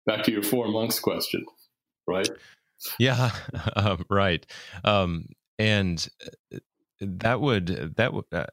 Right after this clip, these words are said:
Speaker 2: that would take on particular significance with each rereading, because you're getting to know who this abbot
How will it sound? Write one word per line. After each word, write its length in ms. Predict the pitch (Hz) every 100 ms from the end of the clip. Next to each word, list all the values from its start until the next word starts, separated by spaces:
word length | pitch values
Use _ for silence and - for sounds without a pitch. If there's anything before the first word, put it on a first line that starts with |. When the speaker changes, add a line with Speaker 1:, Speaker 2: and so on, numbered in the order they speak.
| _ 95
Speaker 2:
that 180 | 107
would 120 | 85 92
take 240 | 117 107
on 120 | 104 87
particular 540 | 90 - 120 104 85
significance 760 | - 80 82 113 95 - 82 -
with 140 | 80
each 260 | 95 90 -
rereading, 800 | 87 92 85 87 101 87 78 76 - - - - _ _
because 320 | - - 101
you're 100 | 90
getting 300 | 82 98 95 85
to 120 | 92
know 400 | 95 101 92 87 80 82
who 180 | 113 104
this 260 | 95 87 -
abbot 420 | 92 101 90 -